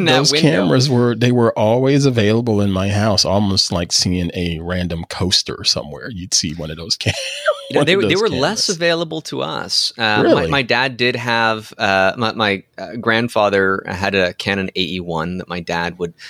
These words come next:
Speaker 1: would use sometimes. But, um, you know, when we would, uh, I was looking through some old family, uh, negatives and scanning them and digitizing them recently.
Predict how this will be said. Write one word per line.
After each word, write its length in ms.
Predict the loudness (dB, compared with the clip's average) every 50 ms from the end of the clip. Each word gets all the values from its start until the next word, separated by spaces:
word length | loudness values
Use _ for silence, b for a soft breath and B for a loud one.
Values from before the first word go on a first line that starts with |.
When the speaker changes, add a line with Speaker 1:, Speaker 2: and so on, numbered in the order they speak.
| B B B
Speaker 1:
would 160 | -6 -6 -4
use 200 | -2 -2 0 0 0
sometimes. 640 | 0 0 0 -2 -4 -4 -4 -4 -4 -6 -6 -4
But, 200 | -2 -2 -2 -2 B B B B B B -4
um, 380 | -2 0 0 0 -2 -2 -6 -6 -4
you 60 | 0
know, 100 | 0 2
when 140 | 2 2 2
we 140 | 2 2 2
would, 200 | 2 2 0 -2 _ _ -4
uh, 420 | 0 0 2 2 2 2 2 0 -2 -4 -6 -6 -4 0
I 60 | 2
was 160 | 2 2 2 0
looking 260 | 0 0 0 -2 -2
through 200 | -2 -2 -2 0
some 320 | 0 -2 -2 -4 -4 -6 -4
old 240 | -2 -2 -2 -2 -2
family, 640 | -2 -2 0 0 0 0 0 0 0 0 -2 -2 0
uh, 180 | 0 0 0 2
negatives 320 | 2 2 2 2 0 -2 -2
and 120 | -4 -2
scanning 360 | -2 -2 0 0 0 -2 -2
them 100 | -4 -8 -10
and 100 | -8 -4
digitizing 520 | -4 -4 -2 -2 -2 -2 -2 -2 -2 -6
them 100 | -8 -8
recently. 380 | -8 -8 -10 -10 -12 -16 -20